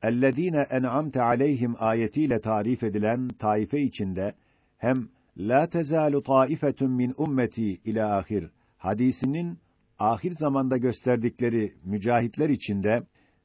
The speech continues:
ve hem Vel Asr suresinin "İllellezîne âmenû'dan" başlayan üç cümlenin manayı işarisinde hususi bir surette bir ferdi,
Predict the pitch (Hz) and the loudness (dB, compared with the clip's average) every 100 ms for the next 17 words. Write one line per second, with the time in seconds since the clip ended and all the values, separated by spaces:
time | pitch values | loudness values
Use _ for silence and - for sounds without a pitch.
0 | - 80 113 131 151 135 - 107 127 123 | -12 -4 -2 0 -2 -6 -4 0 0 0
1 | 160 - 143 131 135 131 123 - 117 123 | -4 -4 -6 -4 0 0 0 -2 -2 -2
2 | 131 - _ _ _ - 180 151 143 135 | -4 -10 _ _ _ -4 0 2 2 2
3 | 120 135 127 123 120 120 120 120 117 110 | 2 2 2 0 0 0 0 -2 -2 0
4 | 139 143 117 - 110 110 107 95 _ 156 | 0 0 -2 -2 0 0 0 -4 _ -4
5 | - - - 120 117 117 117 135 - _ | -4 -8 -6 -2 0 0 0 -2 -6 _
6 | - 85 107 110 123 160 151 135 143 127 | -10 -2 0 0 0 0 -4 -4 0 0
7 | 127 120 123 117 113 113 _ _ - 101 | 0 -2 -4 -2 -2 -4 _ _ -10 -4
8 | 127 127 - 175 143 135 - 127 120 - | 0 0 -2 -4 0 -2 0 -2 -2 -2
9 | 123 113 107 - 104 95 101 165 | -2 -2 -2 -2 -2 -2 -2 -2